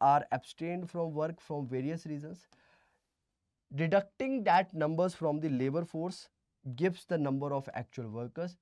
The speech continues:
These workers are further categorized as persons who are engaged in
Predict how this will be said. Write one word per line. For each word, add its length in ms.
These 320
workers 540
are 160
further 320
categorized 640
as 240
persons 560
who 80
are 100
engaged 460
in 160